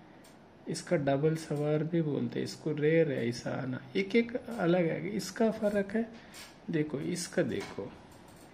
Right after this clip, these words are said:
एक एक को एक एक आएगा, बस सब ऐसे नहीं आएगा। पेड़ का item है ना, एक एक लोग ऐसा भी पसंद करता, इसी वजह से हम आपको दिखा रहे हैं। ये वाला,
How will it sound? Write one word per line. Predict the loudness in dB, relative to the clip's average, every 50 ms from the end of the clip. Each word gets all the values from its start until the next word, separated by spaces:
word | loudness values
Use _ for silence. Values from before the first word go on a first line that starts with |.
| -20 -20 -20 -20 -20 -20 -20 -18 -8 -2 2
एक | 4 4 4 4 4
एक | 4 4 4 6
को | 6 6
एक | 6 6 6 2
एक | 2 4 4
आएगा, | 4 4 6 4 4
बस | 4 2 2 4
सब | 6 8 10 10 12
ऐसे | 10 10 10 8 8 8
नहीं | 8 8 6 6 6
आएगा। | 6 6 4 4 4 2 2 4
पेड़ | 6 8 8 8 8
का | 6 6 6
item | 6 6 6 4 4 4
है | 4 4
ना, | 4 2 2 0 -2 -4 -8 -14 -16 -14 -4
एक | 4 6
एक | 6 6 8
लोग | 8 8 10 8
ऐसा | 8 6 6 6 6
भी | 8 6 6
पसंद | 4 4 2 2 2 0 0 0 -2
करता, | -4 -8 -10 -12 -18 -20 -20 -20 -20 -20 -20 -20 -20 -20 -20 -20 -20 -20 -20 -20 -20 -20 -20 -20 -20 -20 -20 -20 -20 -20 -20 -20 -16 -14
इसी | -12 -8 0 4 6 6
वजह | 8 6 4
से | 2 0 0 0
हम | 2 2
आपको | 0 -2 -2 -2 -2 -2
दिखा | 0 -2 -4 -4 -4 -2
रहे | -2 0 0 0
हैं। | 0 0 -2 -8 -14 -20 -20 -20 -20 -20 -20 -20 -20 -20 -20 -20 -20 -20 -20 -20 -20 -20 -20 -20 -20 -18 -18 -18 -18 -20 -20 -20 -20 -20 -20 -20 -20 -20 -20 -20 -20 -20 -20 -20 -20 -10 -6 -4
ये | -2 0
वाला, | 0 -2 -2 -4 -6 -8